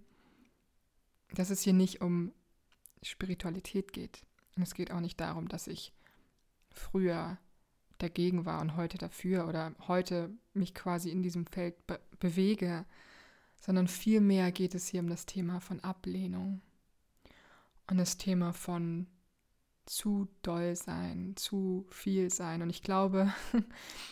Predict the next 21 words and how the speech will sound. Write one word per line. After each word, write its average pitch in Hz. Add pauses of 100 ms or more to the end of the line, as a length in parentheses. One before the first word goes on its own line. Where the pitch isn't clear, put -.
(1160)
das -
zieht 226
sich -
halt 170
auch 190
so 180
wie 185
so 180
ein 170
roter 180
Faden 180
durch -
alle 175
meine 165
Podcast-Folgen, 170
dass 170
ich -
immer 202
wieder 185
darüber 170
spreche, 180